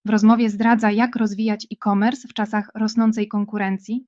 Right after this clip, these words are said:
co dziś decyduje o lojalności kupujących i dlaczego prawdziwa przewaga zaczyna się od zrozumienia całego doświadczenia zakupowego, a nie tylko ceny produktu. Opowiedz o swojej karierze w obszarze e-commerce.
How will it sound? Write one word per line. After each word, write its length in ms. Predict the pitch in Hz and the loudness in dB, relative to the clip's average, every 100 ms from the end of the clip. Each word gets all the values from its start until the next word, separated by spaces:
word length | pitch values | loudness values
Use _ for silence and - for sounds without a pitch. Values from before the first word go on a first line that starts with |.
| _ | _
co 140 | - 233 | 0 2
dziś 300 | 220 269 247 | 2 0 2
decyduje 560 | 214 220 214 233 247 | 0 2 0 2 2
o 120 | - 208 | 2 0
lojalności 640 | 208 208 208 240 233 220 | 2 2 4 2 2 -4
kupujących 760 | 220 214 208 190 214 240 - - | -8 -4 -4 -2 -4 -6 -4 -2
i 80 | |
dlaczego 380 | 226 214 247 226 | 0 0 0 -2
prawdziwa 460 | 226 220 208 247 220 | 0 0 0 0 0
przewaga 520 | 214 208 240 214 208 | -2 -4 -2 -2 -2
zaczyna 360 | 202 202 226 220 | -4 -2 0 0
się 240 | 214 214 | 0 -2
od 140 | 214 | -2
zrozumienia 600 | 202 208 196 208 226 233 | -4 -4 -2 2 2 2
całego 360 | 220 208 214 220 | -2 -4 -6 -6
doświadczenia 600 | 208 208 208 - 214 208 | -8 -10 -14 -8 -6 -6
zakupowego, 800 | 196 202 208 208 196 190 190 226 - | -8 -14 -12 -8 -4 -6 -6 -10 -4
a 80 | 214 | 0
nie 140 | 220 | 0
tylko 280 | 220 220 214 | -2 -4 -6
ceny 280 | 214 196 202 | -4 -4 -4
produktu. 600 | 208 180 175 _ 185 220 _ _ | -8 -12 -14 _ -20 -20 _ _
Opowiedz 400 | - 220 254 277 | -2 2 4 4
o 80 | - | 2
swojej 340 | 226 - 220 214 | -2 2 2 4
karierze 480 | 220 214 226 220 | 2 4 4 2
w 60 | 214 | -2
obszarze 440 | 214 - 220 208 | -6 -4 -2 0
e-commerce. 720 | 196 214 214 202 190 185 - | -2 -6 -4 -4 -4 -10 -18